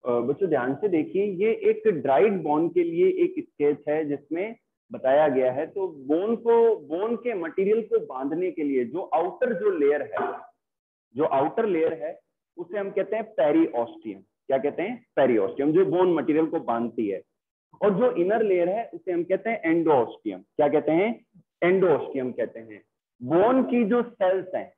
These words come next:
bone की cells को कहते हैं osteocyte। क्या कहते हैं? Osteocyte। ये बच्चों, अ, ये free space है जिन्हें हम, अ, lacuna कहते हैं।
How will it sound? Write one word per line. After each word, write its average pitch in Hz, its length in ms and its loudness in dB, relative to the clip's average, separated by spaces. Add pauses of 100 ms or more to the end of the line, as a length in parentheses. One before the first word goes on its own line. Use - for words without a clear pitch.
(120)
bone 170 400 -4
की 214 220 -2
cells 165 380 0
को - 240 -10
कहते 156 280 -2
हैं 180 440 2
osteocyte। 202 1200 0 (480)
क्या 131 140 2
कहते 131 280 -2
हैं? 165 420 -6 (200)
Osteocyte। 143 1040 -2 (480)
ये 214 160 2
बच्चों, 226 460 -2
अ, 151 600 2
ये 208 280 4
free 240 460 0
space 214 440 -2 (120)
है 95 120 -12 (840)
जिन्हें 175 280 2
हम, 226 480 -6
अ, 139 200 2
lacuna 202 640 -2
कहते 107 220 -6
हैं। - 200 -16